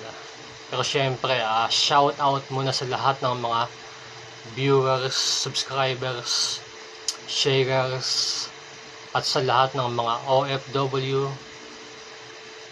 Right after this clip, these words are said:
saan man panig ng mundo, sa lahat ng dako ng mundo, sa buong mundo, at kahit sa ibang planeta na may O F W,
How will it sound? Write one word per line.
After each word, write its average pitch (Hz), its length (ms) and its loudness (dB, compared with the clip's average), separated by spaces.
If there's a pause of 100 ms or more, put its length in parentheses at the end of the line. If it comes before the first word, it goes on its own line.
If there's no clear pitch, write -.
(140)
saan 131 320 4
man 127 160 2
panig 135 400 4
ng 131 160 0
mundo, 117 480 -4 (960)
sa 135 240 -2
lahat 135 240 6
ng 123 240 0
dako 135 320 4
ng 127 160 0
mundo, 123 400 -4 (640)
sa - 160 2
buong 135 400 4
mundo, 127 400 0 (800)
at 127 240 0
kahit 143 320 4
sa - 160 0
ibang 131 320 4
planeta 131 800 2 (880)
na 117 80 -2
may 127 320 -2 (240)
O 147 80 0
F 139 240 -2
W, 127 480 0